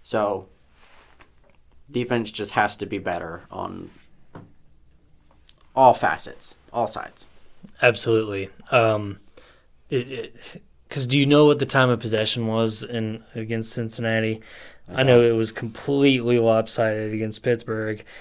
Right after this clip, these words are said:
Speaker 2: Um, but it, it goes to your point that you just made, is that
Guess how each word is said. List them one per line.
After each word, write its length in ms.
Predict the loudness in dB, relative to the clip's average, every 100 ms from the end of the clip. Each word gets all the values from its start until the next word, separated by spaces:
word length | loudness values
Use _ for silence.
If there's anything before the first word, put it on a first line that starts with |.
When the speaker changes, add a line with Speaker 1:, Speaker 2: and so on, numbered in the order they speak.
| -20 -20 -10
Speaker 2:
Um, 460 | -2 -2 -2 -6 -12 -20 -20 _ _ -10
but 320 | 2 2 4
it, 300 | -2 -2 -6
it 60 |
goes 260 | 2 6 6
to 120 | 4
your 100 | -2
point 460 | -2 -6 4 4 4
that 60 | 0
you 140 | -2
just 240 | -4 -8 -4
made, 340 | -2 0 -2
is 280 | -2 -8 0
that 320 | 2 2 0